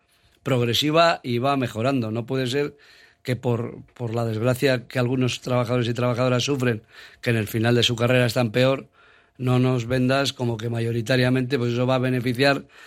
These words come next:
a la mayoría de los trabajadores. Para nosotros eso perjudica a,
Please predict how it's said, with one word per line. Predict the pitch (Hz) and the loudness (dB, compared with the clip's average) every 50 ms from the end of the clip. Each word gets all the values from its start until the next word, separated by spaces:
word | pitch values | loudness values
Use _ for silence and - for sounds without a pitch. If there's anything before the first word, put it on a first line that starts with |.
| - - - | -20 -16 -2
a | - 135 131 | 2 4 4
la | 123 113 | 4 4
mayoría | 120 117 117 123 127 123 | 4 4 4 4 4 4
de | 120 | 2
los | 110 - | 2 0
trabajadores. | 110 110 104 113 123 123 113 | -2 -4 0 0 0 0 0
Para | - - 107 107 | 0 0 0 0
nosotros | 107 117 117 139 131 117 120 | 0 -2 -2 -2 -2 0 -2
eso | 117 - 127 131 131 131 123 127 - | -2 -2 0 0 0 -2 -2 -4 -4
perjudica | 131 110 104 - 123 120 127 127 127 143 147 147 151 151 - _ - - - _ _ _ _ _ | -4 -4 -2 -2 -2 0 0 0 2 2 2 2 2 -2 -6 _ -20 -20 -20 _ _ _ _ _
a, | - 90 90 87 76 69 71 69 - - - - 57 57 - | -8 -6 -6 -4 -6 -6 -8 -10 -10 -12 -12 -14 -16 -16 -18